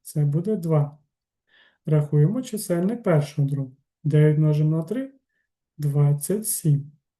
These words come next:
Для другого дробу шістнадцять множимо на два.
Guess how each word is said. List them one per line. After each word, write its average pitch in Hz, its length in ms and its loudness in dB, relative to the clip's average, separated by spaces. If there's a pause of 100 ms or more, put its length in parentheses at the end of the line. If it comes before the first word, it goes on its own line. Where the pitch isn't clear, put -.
(760)
Для 160 160 4
другого 214 280 2
дробу 143 460 2
шістнадцять 156 840 -2
множимо 170 380 -2
на 240 60 -8
два. 156 360 -4